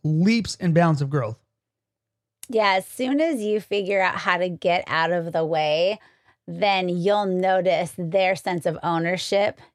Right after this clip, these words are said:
Speaker 2: just
Speaker 1: Mm-hmm.
Speaker 2: increases exponentially. And that's ultimately what you wanted in the first place, really.
Speaker 1: That's right.
Speaker 2: So, well, we're almost at the end of this episode. So before we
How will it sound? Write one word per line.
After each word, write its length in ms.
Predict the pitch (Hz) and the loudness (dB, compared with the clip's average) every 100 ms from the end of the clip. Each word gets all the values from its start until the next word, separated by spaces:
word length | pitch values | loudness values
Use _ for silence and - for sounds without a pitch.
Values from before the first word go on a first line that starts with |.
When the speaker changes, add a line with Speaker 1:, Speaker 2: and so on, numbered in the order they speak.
| - | -6
Speaker 2:
just 280 | 190 165 - | -4 -4 -4
Speaker 1:
Mm-hmm. 140 | 165 | 2
Speaker 2:
increases 560 | 151 139 156 - 165 156 | 4 4 2 0 -4 -2
exponentially. 960 | - - - 151 147 143 156 143 127 165 | -4 -6 -6 -4 -4 -4 -4 -2 -2 -2
And 240 | 180 - | -2 -2
that's 200 | 262 294 | -2 0
ultimately 400 | 370 381 247 202 | 0 -2 -2 0
what 140 | 185 196 | 0 0
you 120 | 180 | 0
wanted 320 | 202 196 170 | -2 -2 -2
in 100 | 165 | -2
the 80 | 151 | -4
first 300 | - 180 - | -4 -4 -4
place, 320 | - 90 170 _ _ - | -4 -4 -6 _ _ -8
really. 360 | 170 147 147 147 | -2 0 0 2
Speaker 1:
That's 120 | 143 | 0
right. 60 | - - - - _ _ | -2 -12 -20 -20 _ _
Speaker 2:
So, 400 | - 269 262 262 | 0 4 4 2
well, 360 | 226 254 262 247 | -2 0 2 2
we're 140 | 240 | 2
almost 440 | - 226 240 240 262 | 0 0 0 -2 -2
at 120 | 196 | -2
the 140 | 214 | -2
end 200 | 214 202 | -2 -2
of 140 | 208 190 | -2 -2
this 180 | 202 - | -4 -2
episode. 680 | 190 180 196 196 190 185 170 | -2 0 -2 2 2 2 0
So 80 | |
before 440 | 190 202 202 196 196 | -2 -2 0 0 2
we 360 | 202 202 196 | 0 0 0